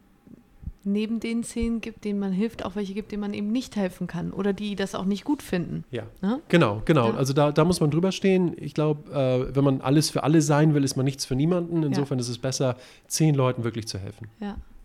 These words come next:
Speaker 1: Ich find das ganz spannend, was du sagst, weil das, was, ähm, dieser Kern, den, den du darstellst,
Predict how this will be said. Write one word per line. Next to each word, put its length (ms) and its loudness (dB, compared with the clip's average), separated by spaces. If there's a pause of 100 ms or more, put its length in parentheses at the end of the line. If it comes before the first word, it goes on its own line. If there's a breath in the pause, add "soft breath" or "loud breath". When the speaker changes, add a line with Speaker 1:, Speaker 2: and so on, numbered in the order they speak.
(580 loud breath)
Speaker 1:
Ich 100 -12
find 160 0
das 140 0
ganz 160 -2
spannend, 320 -6
was 140 -8
du 100 -6
sagst, 260 -6
weil 140 -2
das, 200 -4
was, 300 -6
ähm, 520 -2 (360 soft breath)
dieser 220 2
Kern, 480 2
den, 440 0
den 200 -2
du 80 -2
darstellst, 880 0